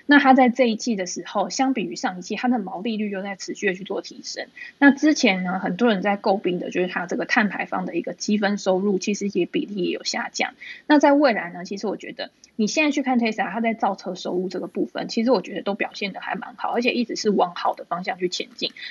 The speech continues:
那你说其他的，譬如说它在未来自动驾驶的订阅，或者是就像那个 Ark 基金他讲的，诶，未来可能会有自驾计程车，我觉得这些都是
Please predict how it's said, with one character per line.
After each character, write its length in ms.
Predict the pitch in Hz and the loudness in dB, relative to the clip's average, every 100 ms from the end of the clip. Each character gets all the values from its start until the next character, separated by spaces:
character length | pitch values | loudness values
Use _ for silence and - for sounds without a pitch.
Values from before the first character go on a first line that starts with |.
| - - | -2 8
那 80 | |
你 100 | 269 | 8
说 160 | 208 240 | 10 6
其 240 | - - | 6 -2
他 220 | - 202 196 | -2 -2 -2
的， 120 | 180 | -2
譬 140 | 214 | 0
如 80 | 190 | 0
说 160 | 185 185 | -2 -6
它 140 | - | -4
在 100 | 190 | 0
未 240 | 190 196 | 2 2
来 240 | - - - - _ | 0 -2 -6 -12 _
自 160 | - 269 | 4 6
动 200 | 240 220 | 6 6
驾 180 | 233 - | 2 0
驶 160 | - | -6
的 80 | - | -8
订 260 | - 208 185 | -4 -4 -2
阅， 220 | 202 - | -2 -2
或 120 | 247 | 0
者 120 | 208 | 0
是 240 | 190 220 - _ _ _ - - _ | 2 -2 -2 _ _ _ -20 -20 _
就 160 | - 254 | 0 6
像 240 | 254 220 | 6 6
那 60 | 220 | 0
个 160 | 180 | -4
Ark 260 | - - 226 | -6 -4 -4
基 180 | - 190 | -6 -8
金 140 | 190 | -8
他 160 | 190 185 | -8 -8
讲 240 | - 190 | -8 -10
的， 80 | - | -4
诶， 160 | - 311 | 2 6
未 180 | 320 | 8
来 160 | 254 180 | 6 4
可 100 | - | -2
能 160 | 175 175 | -10 -4
会 120 | 226 | -2
有 80 | - | -2
自 180 | - | -2
驾 160 | 247 233 | 2 2
计 140 | 233 | 2
程 180 | 220 - | -2 -4
车， 160 | - 208 | -4 0
我 60 | |
觉 80 | 214 | 4
得 40 | 285 | 4
这 120 | 359 | 4
些 120 | 320 | 4
都 140 | 294 | 4
是 220 | 285 311 | 2 0